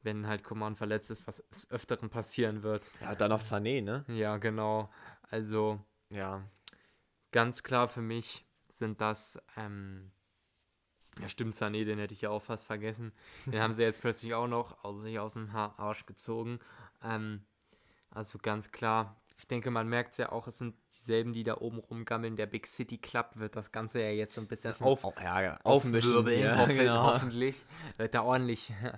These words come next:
Speaker 1: wird da ordentlich Schwung in die Bude bringen da
Speaker 2: <laughs>
Speaker 1: oben. Also da freue ich
Speaker 2: Genau.
Speaker 1: mich schon drauf. Ähm,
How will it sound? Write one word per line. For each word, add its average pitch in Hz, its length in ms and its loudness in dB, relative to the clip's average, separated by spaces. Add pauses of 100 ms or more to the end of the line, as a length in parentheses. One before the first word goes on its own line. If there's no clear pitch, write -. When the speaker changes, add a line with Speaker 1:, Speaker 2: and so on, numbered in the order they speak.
(320)
Speaker 1:
wird - 120 -10
da 117 100 0
ordentlich 127 360 0
Schwung 139 340 0
in 120 120 2
die 107 120 -2
Bude 110 320 2
bringen 120 340 4
da 117 200 8
Speaker 2:
<laughs> - 0 -
Speaker 1:
oben. 135 340 2 (340)
Also 120 280 4
da 117 160 6
freue 147 320 4
ich 139 80 2
Speaker 2:
Genau. 120 100 -4
Speaker 1:
mich 107 120 -6
schon 117 180 0
drauf. 123 540 0
Ähm, 117 440 -4